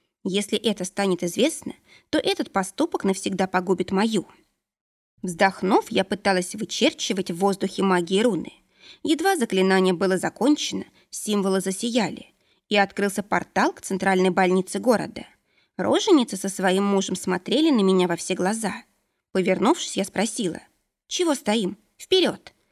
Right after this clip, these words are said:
Кивнула на проход, и те, словно очнувшись, спешно заковыляли в него. Строить порталы — наука тонкая. Заклинание не требовало большой силы,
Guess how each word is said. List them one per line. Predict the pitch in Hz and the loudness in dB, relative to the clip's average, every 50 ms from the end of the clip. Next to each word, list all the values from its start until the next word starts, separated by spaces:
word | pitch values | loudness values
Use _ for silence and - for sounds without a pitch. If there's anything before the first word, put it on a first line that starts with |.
| _ _ _ | _ _ _
Кивнула | - - 208 190 208 208 196 196 190 | -6 -4 0 0 2 4 4 4 4
на | 185 - | 4 2
проход, | - 185 185 - - - 277 - - _ _ _ - - _ _ | 0 -4 -4 -2 -4 -4 -4 -4 -8 _ _ _ -20 -20 _ _
и | 311 320 | -2 0
те, | - - 381 381 | 0 0 -2 -2
словно | - - 226 202 190 190 - | 0 -2 -2 0 0 0 0
очнувшись, | - 185 - - - 226 294 339 - - - - - - _ _ _ | -2 -4 -4 0 2 2 2 2 0 -6 -8 -10 -16 -18 _ _ _
спешно | - - - 208 202 202 - - 392 349 | -16 -10 -2 -2 0 0 0 0 -2 -2
заковыляли | - 226 - 190 190 190 180 180 170 165 170 | -2 -2 -2 0 0 2 2 2 0 0 0
в | - | 0
него. | 165 185 214 208 208 143 - - - _ _ _ _ _ _ _ _ _ _ _ | 0 0 2 0 -4 -6 -8 -10 -18 _ _ _ _ _ _ _ _ _ _ _
Строить | - - - - 196 208 220 208 - - | -20 -8 -4 -2 0 0 0 -2 -2 -2
порталы — | 202 190 - - - 240 349 381 285 - - _ _ - | -2 -2 -2 0 0 0 0 0 -4 -8 -10 _ _ -2
наука | 202 196 196 190 180 - 277 | 0 2 2 2 2 0 -2
тонкая. | 277 - - 180 165 185 - - - - - _ _ _ _ _ _ _ | 0 0 0 0 0 -2 -4 -10 -16 -18 -18 _ _ _ _ _ _ _
Заклинание | 185 165 202 - 208 202 202 202 202 202 196 196 190 | -4 -4 -2 -2 0 2 2 4 4 4 4 2 2
не | 190 185 | 2 2
требовало | 180 - 208 311 320 - 311 311 277 233 | 0 0 -2 -2 0 0 0 2 2 2
большой | 185 196 185 - - 214 240 | 0 0 -2 -2 -2 -6 -6
силы, | - - - - 170 151 - | -6 -6 -6 -4 -4 -6 -8